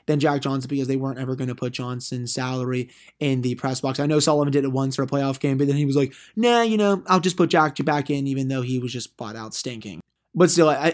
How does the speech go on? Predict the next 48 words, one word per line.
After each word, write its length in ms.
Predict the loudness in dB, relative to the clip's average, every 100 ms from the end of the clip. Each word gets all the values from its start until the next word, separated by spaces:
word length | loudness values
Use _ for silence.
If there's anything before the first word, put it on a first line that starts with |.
| 2
I 120 | 0
think 240 | 2 4
if 180 | 4 2
C 220 | 0 0
C 180 | 0 -2
is 140 | 0 0
making 360 | 0 2 0
a 60 | 0
lot 320 | 0 0 0
of 160 | -2 -2
mistakes 800 | -4 -4 -2 0 0 0 -6 -10 _ _
during 300 | 0 2 2
some 240 | 0 -2 0
games, 560 | 0 0 0 -2 -4
Mike 260 | -2 -2 -2
Sullivan 400 | 0 0 0 0
would 140 | 0
not 240 | -2 -6 -6
hesitate 460 | -4 -4 -6 -8
to 100 | -8
put 140 | -10 -10
him 80 |
in 80 | -10
the, 120 | -10 -10
in 120 | -8
the 100 | -8
press 300 | -6 -2 0
box 340 | 0 -2 -4 -10 -20 -4
just 160 | 0 2
because 260 | 2 0
it's 200 | -2 -8 -8
one 300 | -6 -4 -6
point 240 | -8 -10
two 100 | -10
five 260 | -10 -12 -12
million 220 | -12 -12
on 140 | -12
your 100 | -12
salary 380 | -10 -8 -10 -12
cap. 240 | -12 -12 -10
And 80 |
you 140 | -10 -10
just 180 | -8 -6
put 140 | -4
Chad 240 | -4 -4
Ruhwedel 440 | -4 -2 -2 -2 -2
in 60 |
there, 240 | -4 -4